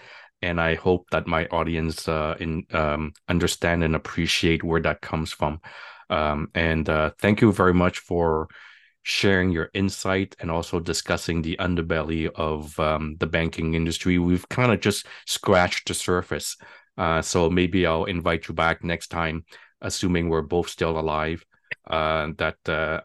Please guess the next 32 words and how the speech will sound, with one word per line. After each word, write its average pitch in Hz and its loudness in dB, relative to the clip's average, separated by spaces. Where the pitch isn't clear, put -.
our 82 -2
houses 87 -2
have, 80 -2
haven't 82 -4
been 80 -4
burned 82 2
down. 80 0
So, 85 -2
uh, 85 0
I 90 0
will 90 4
invite 90 2
you 87 -2
next 85 -2
time 87 -2
and 80 -4
we 80 -6
can 78 -8
chat 76 -2
even 82 -2
more. 76 -4
So 82 -2
thank 107 2
you 101 6
very 90 6
much, 82 2
John, 80 -2
for, 78 0
uh, 73 -6
for 76 -4
coming 82 2
in 78 0